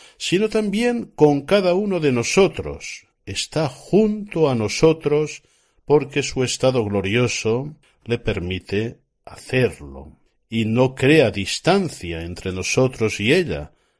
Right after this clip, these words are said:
eh, puesto que María, desde su situación gloriosa,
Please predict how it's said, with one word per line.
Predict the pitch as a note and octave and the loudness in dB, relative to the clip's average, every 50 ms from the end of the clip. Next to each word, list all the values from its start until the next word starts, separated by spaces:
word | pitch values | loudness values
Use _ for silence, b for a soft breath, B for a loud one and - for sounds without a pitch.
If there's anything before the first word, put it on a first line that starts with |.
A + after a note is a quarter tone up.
| _ _ - | _ _ -14
eh, | - C#3 | -14 -12
puesto | D3 - - E3+ D#3+ - - - F3 D#3+ D#3+ | -8 -6 -6 -6 -6 -6 -6 -6 -6 -6 -6
que | - D3+ D3+ D3+ - - - | -4 -2 -2 -2 -2 -4 -4
María, | A#2+ A#2 A#2+ A#2+ C3 D#3+ E3+ C#3 C3 C3 C3+ D#3+ F3 F#3 _ b b b b b b | 0 2 2 4 4 4 4 6 4 4 4 2 -2 -8 _ b b b b b b
desde | - F2 A#2 B2 A#2+ - - - G#2+ G#2+ G2+ | -10 -2 0 0 0 0 -2 0 0 0 0
su | - - - C3 | 0 -4 -4 -4
situación | - - - G2+ G2+ G2+ G2 G2 F#2+ - - B2 C#3 C#3+ C#3 B2+ A2+ F#2+ | -6 -4 -8 -8 -6 -4 -4 -4 -4 -2 0 4 4 4 4 2 -2 -2
gloriosa, | G2+ G2+ G2+ F#2+ G2 G#2 B2 C3+ B2+ B2+ - - A2 A#2 B2+ C#3+ E3 | -2 -4 -2 -2 -2 0 2 2 2 0 -2 -2 -2 -2 -2 -4 -6